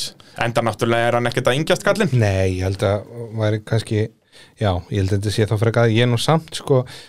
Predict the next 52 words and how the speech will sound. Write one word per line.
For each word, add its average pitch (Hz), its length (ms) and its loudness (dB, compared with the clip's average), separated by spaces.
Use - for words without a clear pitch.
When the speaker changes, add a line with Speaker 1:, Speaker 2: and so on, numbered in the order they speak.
Speaker 2:
þú 120 160 2
sér, 123 160 2
sko, 117 120 0
fjórða 143 400 4
ferð 110 200 4
hjá 107 80 4
honum, 92 200 -2
fjórtán 120 360 0
fimmtíu 117 380 0
og - 60 -10
tvær, 127 280 4
þetta 117 200 2
er 104 80 0
bara 95 120 0
mjög 123 240 2
góð 92 220 0
tími. 143 340 -2
Speaker 1:
Já, 180 200 0
ha-, - 160 -2
hann 156 160 2
talaði 190 400 4
um 233 80 0
það 156 240 4
í, 170 40 2
í, 170 220 2
hérna, 135 500 2
viðtalið 143 480 2
við 135 80 2
mig 117 240 2
að, 113 300 2
að - 320 -4
tímarnir, 143 600 2
svona 139 260 2
mi-, 151 200 2
tímarnir 156 380 2
hans 190 180 0
miðað 170 220 2
við 143 80 0
síðustu 165 260 2
ár 156 140 4
er 175 100 4
ekkert 156 160 -2
svo 180 160 2
slæmir. 113 480 2
Speaker 2:
Nei, 117 140 4
nei, - 80 -2
alls 110 180 2
Speaker 1:
En, 131 140 2
Speaker 2:
ekki. 131 100 -6
Speaker 1:
en 139 280 2
samt - 360 0
alveg, 147 340 4